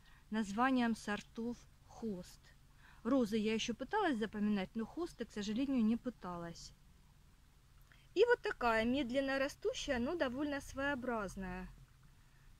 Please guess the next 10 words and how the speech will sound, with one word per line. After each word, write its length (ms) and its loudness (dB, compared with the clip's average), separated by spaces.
Вот 180 0
хост 320 6
у 20 6
меня 260 6
вроде 280 4
бы 140 2
не 140 4
так 220 4
уж 160 -4
много, 340 6